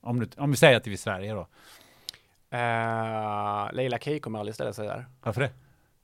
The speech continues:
Speaker 2: Eh, nej, hon sk-, hon skulle aldrig göra det. Jag, jag, jag känner Leila och jag har pratat med henne om det här.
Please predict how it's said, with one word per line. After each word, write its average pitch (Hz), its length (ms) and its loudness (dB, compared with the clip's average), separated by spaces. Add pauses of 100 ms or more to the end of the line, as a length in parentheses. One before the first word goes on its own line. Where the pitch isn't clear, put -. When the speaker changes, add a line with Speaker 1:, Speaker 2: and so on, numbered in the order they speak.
(760)
Speaker 2:
Eh, 101 680 -8
nej, 107 240 -2
hon 107 140 -12
sk-, 143 180 -16
hon 117 100 -10
skulle - 220 -14
aldrig 107 300 -2
göra 98 100 -6
det. 107 140 -10 (120)
Jag, 131 340 2
jag, 143 340 0
jag 139 640 2
känner 131 260 -2
Leila 123 280 0
och 120 100 0
jag 123 60 2
har 127 60 0
pratat 135 320 -4
med 147 120 -4
henne 135 180 -2
om 120 140 -4
det 131 80 -2
här. 120 180 2